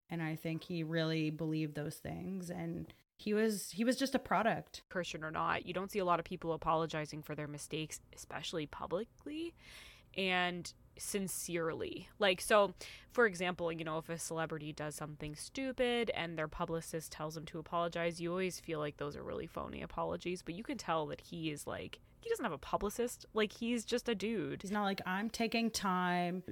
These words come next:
Speaker 1: to reflect and do better and do education."
Speaker 2: Yeah, no.
Speaker 1: Na, na, na. Like, I feel like all of them have the
Speaker 2: <laughs> I know.
Speaker 1: same, the same fucking script when they, <laughs> when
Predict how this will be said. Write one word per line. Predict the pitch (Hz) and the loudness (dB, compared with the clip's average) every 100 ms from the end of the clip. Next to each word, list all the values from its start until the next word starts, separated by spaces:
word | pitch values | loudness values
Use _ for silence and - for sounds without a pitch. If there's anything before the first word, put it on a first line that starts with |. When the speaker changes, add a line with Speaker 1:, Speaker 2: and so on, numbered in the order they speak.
| 170 | -4
Speaker 1:
to | - 208 | 0 4
reflect | 196 - 185 185 - | 4 6 6 6 4
and | 165 165 | 0 0
do | 196 202 | 0 2
better | 185 151 143 147 147 | 2 2 2 0 -2
and | 175 175 160 | -2 -2 -2
do | 170 170 | -4 -2
education." | 190 185 - 185 415 170 | -2 0 4 6 8 8
Speaker 2:
Yeah, | |
no. | 339 427 | 8 12
Speaker 1:
Na, | - | 12
na, | 349 - | 12 12
na. | 427 330 480 - 466 - 494 - | 12 12 12 12 8 10 10 12
Like, | 254 220 | 12 12
I | |
feel | 220 262 | 10 12
like | 262 240 | 12 10
all | 202 208 | 8 8
of | 220 208 | 8 6
them | 208 | 6
have | 202 | 6
the | 196 202 | 6 4
Speaker 2:
<laughs> | |
I | 202 | 4
know. | 190 196 | 6 4
Speaker 1:
same, | 196 - | 2 -2
the | 196 | -2
same | - 196 185 | 0 -2 0
fucking | 185 180 180 | -2 0 -2
script | 170 - 180 220 196 | -2 -2 -2 0 4
when | 190 240 294 | 10 10 12
they, | 277 | 12
<laughs> | |
when | 277 254 | 12 12